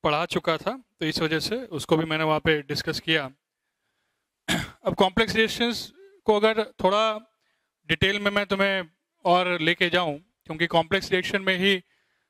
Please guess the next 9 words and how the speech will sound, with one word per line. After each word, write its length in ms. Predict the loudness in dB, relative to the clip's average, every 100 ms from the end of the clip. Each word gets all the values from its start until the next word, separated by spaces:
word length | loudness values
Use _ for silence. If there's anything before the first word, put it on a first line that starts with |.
| _ 2
जो 160 | 2
rate 380 | 4 0 0 -10 -4
determine 400 | 0 0 0 -2
करना 260 | -2 0
पड़ता 280 | 0 -2 -2
है 60 | -2
या 120 | 0
rate 260 | -2 0
law 240 | 0 0